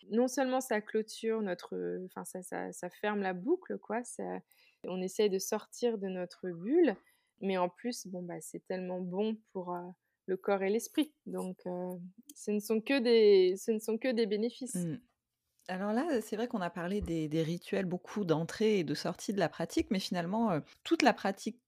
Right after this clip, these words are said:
Speaker 2: posturale en elle-même, dans certaines, heu, pratiques de yoga traditionnel, peut être très ritualisée. Je pense, heu,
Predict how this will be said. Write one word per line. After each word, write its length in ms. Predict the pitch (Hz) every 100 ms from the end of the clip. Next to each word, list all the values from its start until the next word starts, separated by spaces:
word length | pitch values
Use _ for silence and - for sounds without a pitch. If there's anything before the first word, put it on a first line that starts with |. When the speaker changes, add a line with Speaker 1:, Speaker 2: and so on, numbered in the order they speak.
| _ -
Speaker 2:
posturale 540 | 185 - 208 226 240
en 120 | 175
elle-même, 560 | 175 180 214 247 233 185
dans 160 | 156 165
certaines, 520 | 175 - 185 190 170
heu, 260 | 156 151 -
pratiques 440 | - 170 - 185
de 80 | 170
yoga 220 | 156 160
traditionnel, 580 | - 165 165 - 180 185
peut 140 | -
être 140 | 147 -
très 200 | - 190
ritualisée. 680 | 185 - 175 170 180 202 214
Je 80 | -
pense, 320 | 175 - 160
heu, 120 | 151